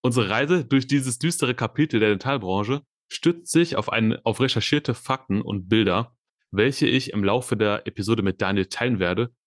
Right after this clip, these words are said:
und euch als Quellen in den Shownotes zur Verfügung stellen werde. Das heißt, alles das, was ich Daniel heute erzähle, könnt ihr nachvollziehen, indem ihr in die Shownotes guckt und auf die Links klickt. Erstmal Daniel, schön, dass du dir die Zeit nimmst.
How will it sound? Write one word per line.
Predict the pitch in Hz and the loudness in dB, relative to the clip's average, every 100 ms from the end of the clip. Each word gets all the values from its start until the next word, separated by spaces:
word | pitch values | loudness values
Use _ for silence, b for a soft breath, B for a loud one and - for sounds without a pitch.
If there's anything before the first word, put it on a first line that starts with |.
| _ _ _ - | _ _ _ 0
und | 127 143 135 - | 4 4 0 0
euch | 117 151 - - | 0 0 -4 -4
als | 104 98 - | -4 -4 -6
Quellen | 104 107 113 135 - | -2 2 2 0 -2
in | 101 | -4
den | 95 | -4
Shownotes | 90 - 113 113 117 - - _ _ _ _ _ | -2 0 2 4 2 0 -8 _ _ _ _ _
zur | - | -10
Verfügung | - 104 113 | -6 0 0
stellen | 101 90 85 | 0 -2 -2
werde. | 85 - | -4 -4
Das | - | -4
heißt, | 92 - | -4 0
alles | 151 160 | 0 0
das, | - 113 | -2 -2
was | 107 95 | -2 -2
ich | 90 | -2
Daniel | 104 107 120 104 | -2 2 2 2
heute | 104 98 | -2 -2
erzähle, | - - 110 101 95 - _ _ | -6 -4 0 2 0 -2 _ _
könnt | - 104 - | -2 -2 0
ihr | 101 101 98 _ _ _ | 2 0 -2 _ _ _
nachvollziehen, | 101 98 104 110 - 101 | 0 0 0 -2 -2 0
indem | 90 92 92 | 0 2 2
ihr | |
in | 90 | 0
die | |
Shownotes | - 113 107 | 0 0 0
guckt | - 107 - | -2 -6 -2
und | 98 | -2
auf | - | -2
die | 92 | 0
Links | 92 95 95 | 2 2 -2
klickt. | - - - - _ _ _ | -8 -12 -12 -18 _ _ _
Erstmal | 120 120 117 | -2 2 2
Daniel, | 120 170 180 - | 2 2 0 -4
schön, | - 143 | 0 2
dass | 151 | 2
du | 127 | 2
dir | 117 | 2
die | |
Zeit | - 120 | 2 0
nimmst. | 160 190 - | 0 -4 -8